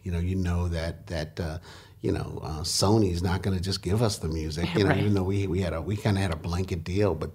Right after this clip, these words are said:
Speaker 1: you know, we had to pay for that blanket deal. And then, then, then there are other sources, because we didn't want the film to be limited to just, you know, the s-, music that Sony owned. So there's a good portion of music that was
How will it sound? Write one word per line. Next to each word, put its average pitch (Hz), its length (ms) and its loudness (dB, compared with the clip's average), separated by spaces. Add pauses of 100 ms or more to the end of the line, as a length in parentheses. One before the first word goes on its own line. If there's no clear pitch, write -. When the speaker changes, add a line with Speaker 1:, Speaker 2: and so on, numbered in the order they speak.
(100)
Speaker 1:
you 101 100 -2
know, 82 60 0
we 85 100 -4
had 78 120 -4
to 82 40 -8
pay 104 260 -2
for 101 120 -4
that 76 180 -2
blanket - 380 -10
deal. 120 300 2 (360)
And 113 140 4
then, 101 240 6
then, 101 340 4
then 110 180 4
there 98 120 4
are 62 60 -4
other 92 180 0
sources, - 420 2
because 107 200 0
we 127 120 8
didn't 117 260 10
want 104 380 4
the 107 80 -2
film 98 360 0
to 101 80 -2
be 101 120 0
limited 101 560 4 (360)
to 113 100 6
just, - 540 4
you 113 140 4
know, 92 140 4
the 92 100 0
s-, - 180 0
music 98 340 6
that 98 140 0
Sony 87 440 4
owned. 73 340 -4
So 98 160 0
there's 92 220 -2
a 95 140 0
good 107 320 2
portion 101 340 0
of 98 140 -2 (300)
music 98 340 4
that 90 260 -2
was 95 180 -4